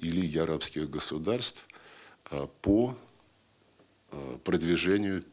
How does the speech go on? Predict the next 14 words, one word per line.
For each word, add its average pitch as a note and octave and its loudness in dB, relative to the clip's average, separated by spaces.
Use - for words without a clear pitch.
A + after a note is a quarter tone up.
контактов G2 0
и E2 0
переговоров F2 0
между G2 -4
правительством F#2+ -2
и - 0
оппозицией, E2+ 0
э, D2 -4
с - 6
целью G#2 4
найти E2+ -2
какое-то F2 -4
обоюдоприемлемое D2+ -4
решение. - -4